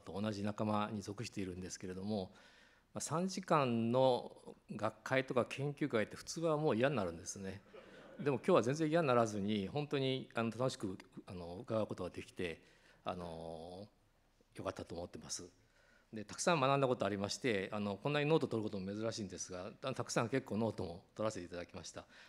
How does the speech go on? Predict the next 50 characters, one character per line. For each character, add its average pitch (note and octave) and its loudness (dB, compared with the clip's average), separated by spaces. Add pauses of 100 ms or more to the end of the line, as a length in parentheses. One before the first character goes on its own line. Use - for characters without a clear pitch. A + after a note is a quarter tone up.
(120)
で、 B2+ -4
ま D3+ 4
ず A#2+ 4
ア A2+ 6
ス B2 -6
リ C#3+ 4
ー - 0
ト G#2+ 0
と F2 -12
か、 F2+ -4
そ - -12
れ G2 -8
か F#2+ -6
ら F#2 -4
メ G#2+ -4
ン A2 -4
タ A2+ 4
ル G2+ 2
ヘ A2+ 2
ル G2+ 0
ス - -6
っ - -20
て - -8
い - -10
う - -12
言 B2 -4
葉 F#2 -2
が G#2 -6
持 G#2 -2
っ - 0
て - -8
い F2+ -6
る F2 -10
多 G#2 -2
様 A2 -2
性 G#2+ -2
と G#2+ -4
い - 0
う G2+ -2
の F#2+ -4
も D#2+ -8 (260)
随 G#2 -4
分 E2+ -10 (260)
自 G2+ -8
分 F#2+ -4
自 F2+ -8
身 E2+ -12
で、 E2 -10 (420)
あ G#2+ -12
の、 F2 -12